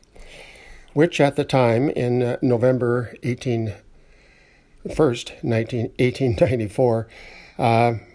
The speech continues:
work was starting to begin in earnest. There had been some lost time, a day or so, because of really, uh, rains and couldn't work, uh, at that kind of work in the rain, but, uh, they're back at it.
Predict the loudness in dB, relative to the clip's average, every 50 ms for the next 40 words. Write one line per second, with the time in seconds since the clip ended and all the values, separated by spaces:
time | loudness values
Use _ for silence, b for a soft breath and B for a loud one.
0 | _ 0 2 2 2 2 0 -2 -2 -2 -2 -6 -10 -10 -10 -10 -2 0 0 0
1 | 2 0 -4 -6 -4 -4 -4 -4 -2 0 0 0 -2 -2 -4 -4 -4 -4 -2 0
2 | 0 2 2 2 0 -2 -6 -14 -20 B B B B B B B B B B B
3 | B B B _ -4 -2 0 0 0 0 0 0 0 0 0 0 -2 -2 0 2
4 | 2 2 2 2 2 2 0 -2 -6 -6 -4 -2 -2 0 0 0 -2 -2 -2 -2
5 | 0 0 0 0 -2 -4 -4 -4 -4 -4 -4 -6 -6 -4 -6 -6 -6 -8 -6 -6
6 | -4 -4 -4 -4 -6 B B B B B B B B B B B B B B B
7 | -6 -4 -4 -4 -4 -6 -6 -6 -2 0 2 2 4 4 2 2 2 0 0 -2
8 | -2 -2 -2 -2 -2 -4 -4 -6 -6 -6 -6 -4 -4 -4 -2 -2 -2 -2 -2 -4
9 | _ -6 -4 -4 -2 -4 -6 -8 -12 -20 -20 b b b b b b b b -10
10 | -10 -4 -2 0 0 0 0 0 0 0 0 0 -2 -2 0 0 0 0 0 -2
11 | -2 0 0 0 -2 -2 0 0 0 0 0 -2 -2 -2 -4 -6 -6 -6 -4 -2
12 | -2 -2 -2 -2 -4 -4 -2 -2 -2 -2 -2 0 -2 0 0 0 -2 -4 -8 -10
13 | -12